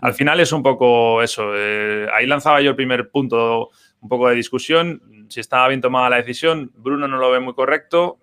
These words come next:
Speaker 1: Yo creo que estaba bien tomado. O sea, me parece que si tú no puedes juzgar adecuadamente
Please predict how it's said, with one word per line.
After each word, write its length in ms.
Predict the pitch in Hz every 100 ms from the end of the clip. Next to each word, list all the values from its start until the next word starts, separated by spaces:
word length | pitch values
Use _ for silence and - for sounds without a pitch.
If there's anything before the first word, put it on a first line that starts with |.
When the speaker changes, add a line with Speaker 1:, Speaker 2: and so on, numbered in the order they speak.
| 110
Speaker 1:
Yo 160 | 131
creo 160 | 147 160
que 60 | 139
estaba 240 | - 120
bien 180 | 123 117
tomado. 340 | 110 113 135
O 40 | 160
sea, 100 | 110
me 100 | 107
parece 200 | 110 117
que 100 | 113
si 180 | - 107
tú 120 | 123
no 140 | 123
puedes 240 | 123 120 -
juzgar 400 | 120 120 123 - _ _ _
adecuadamente 960 | 110 117 113 135 127 131 135 131 123